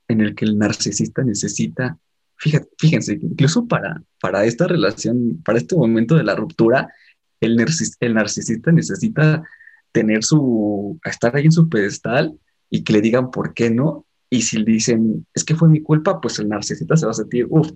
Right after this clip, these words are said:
fabuloso, ¿no? Porque sabe que fue la culpa de, de,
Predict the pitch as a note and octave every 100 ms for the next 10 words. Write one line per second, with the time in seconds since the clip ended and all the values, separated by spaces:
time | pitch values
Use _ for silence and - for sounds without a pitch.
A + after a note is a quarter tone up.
0 | - A2+ G#2+ A2 A2+ - G#2+ A#2 D3 -
1 | - - - - - - G#2+ A2 B2 -
2 | A2+ A2 G#2+ G2+ E2 G2 - - D#2